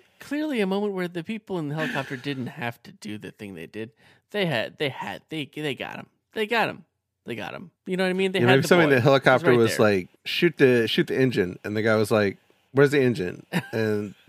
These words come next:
Speaker 2: they were, like, in the front. He was like, "Uh, how steady can you hold the helicopter?"
Speaker 1: <laughs>
Speaker 2: "Do you have a different gun I could use?"
Speaker 1: I'll use two at the
Speaker 2: Okay,
Speaker 1: same
Speaker 2: so
Speaker 1: time.
Speaker 2: this is
Speaker 1: It'll
Speaker 2: gonna
Speaker 1: make
Speaker 2: be
Speaker 1: it
Speaker 2: messy.
Speaker 1: easier to, <laughs> easier to,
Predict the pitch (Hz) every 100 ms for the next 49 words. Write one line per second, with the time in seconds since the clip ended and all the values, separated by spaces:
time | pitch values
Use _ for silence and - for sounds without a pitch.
0 | 151 _ _ 127 123 127 135 113 - 117
1 | 107 107 107 98 117 113 107 107 104 104
2 | 107 _ - 151 160 131 - _ - -
3 | 151 135 139 127 123 170 - 214 - 214
4 | 214 - 147 190 - 208 - - 160 -
5 | - - - - - - - - - -
6 | 170 - _ _ - 151 147 147 131 139
7 | 151 123 113 139 170 - 190 220 208 -
8 | 190 165 185 240 - 339 226 208 - -
9 | 120 156 160 165 190 165 147 151 131 110
10 | 92 151 - 131 131 131 175 175 - 180
11 | - - - 185 160 - 120 107 -